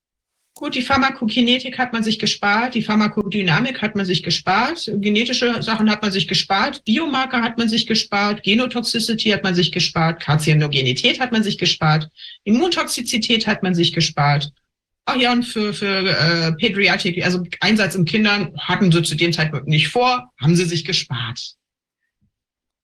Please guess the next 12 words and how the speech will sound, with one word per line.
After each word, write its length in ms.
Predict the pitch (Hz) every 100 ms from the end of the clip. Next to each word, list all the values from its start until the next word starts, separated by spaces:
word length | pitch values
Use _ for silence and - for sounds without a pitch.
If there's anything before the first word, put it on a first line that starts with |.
| -
Ich 180 | 202
schätze 280 | 202 233 233
mal, 720 | 233 208 208 208 - - - - -
sie 200 | 208 220
wollten 300 | 208 220 220
die 80 | 196
unerwarteten, 580 | 220 214 196 196 208 190
unbeabsichtigten 920 | 202 202 175 170 190 - 175 - 160
Folgen 480 | - 165 175 175 160
gar 180 | 131
nicht 220 | 143 143 -
ermitteln. 580 | 175 185 175 123 139